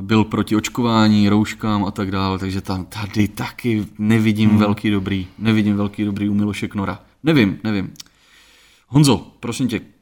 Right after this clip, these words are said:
Speaker 1: Klára Long Slámová je další potvrzenou kandidátkou na prezidenta dva tisíce dvacet tři, respektive v tomto případě prezidentku.
Speaker 2: Ty, já jsem ti nedávno byl v baru, jo, a tam měli výborný Long Island, jo,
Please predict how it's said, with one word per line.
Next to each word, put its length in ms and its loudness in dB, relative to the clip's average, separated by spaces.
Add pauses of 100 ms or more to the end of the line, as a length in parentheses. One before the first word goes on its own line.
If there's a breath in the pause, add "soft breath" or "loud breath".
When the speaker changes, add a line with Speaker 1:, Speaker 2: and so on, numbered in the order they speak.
Speaker 1:
Klára 640 2
Long 600 4
Slámová 840 2
je 120 -6
další 380 2
potvrzenou 800 2
kandidátkou 720 0
na 180 -4 (100)
prezidenta 640 -6 (260 soft breath)
dva 100 -16
tisíce 360 -12
dvacet 240 -6
tři, 260 -2
respektive 520 -2
v 80 -14
tomto 220 -4
případě 380 -8 (340 loud breath)
prezidentku. 680 -8
Speaker 2:
Ty, 120 -20 (140)
já 60 -18
jsem 140 -8
ti 120 -8
nedávno 440 2
byl 180 0
v 60 -2
baru, 300 4
jo, 60 -8 (240)
a 60 -16
tam 140 -10
měli 300 -2
výborný 560 0
Long 280 2 (120)
Island, 320 -8
jo, 140 -14